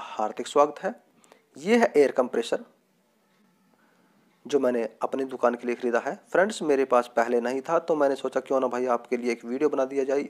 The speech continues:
और इसको YouTube पे अपलोड कर दिया जाए। यदि कोई भाई कभी एयर कंप्रेसर ख़रीदे और उसको कैसे फिटिंग करते हैं वो मैं इसमें आपको बताऊँगा। इसका जो auto cut है, ये इसका auto cut इस पर लगा हुआ है।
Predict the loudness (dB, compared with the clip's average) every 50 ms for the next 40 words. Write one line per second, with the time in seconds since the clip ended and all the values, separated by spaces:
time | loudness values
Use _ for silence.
0 | -4 -4 -4 -4 -4 -8 -8 -6 -6 -6 -4 -4 -4 -4 -4 -6 -8 -4 0 0
1 | 0 2 2 2 2 2 -2 -2 -2 -2 -2 0 -2 -2 -4 -8 -14 -20 -8 _
2 | -2 -2 -2 2 4 4 4 4 4 2 2 2 2 2 2 0 0 0 -4 -6
3 | -6 -4 -2 -2 0 0 0 0 0 -4 -6 -8 -8 -4 -4 -2 0 0 0 0
4 | 0 -2 -2 -2 -4 -6 -2 0 2 2 2 0 -2 -4 -4 -4 -4 0 2 0
5 | 0 0 -4 -6 -6 -8 -10 -12 -16 -20 -20 -20 _ _ _ _ _ _ _ _
6 | -6 0 0 2 2 0 -2 -2 -2 -2 -2 -4 -6 -6 -6 -6 -6 -2 0 0
7 | 2 2 2 2 0 0 -2 -10 -20 -20 -16 -14 -12 0 2 2 4 4 2 2
8 | 2 0 -2 2 2 4 4 4 2 0 -2 -6 -6 -8 -6 -4 -4 -4 -4 -8
9 | -4 -2 -2 0 2 2 2 0 0 -4 -6 -2 0 2 2 2 2 2 2 2
10 | 2 2 0 -6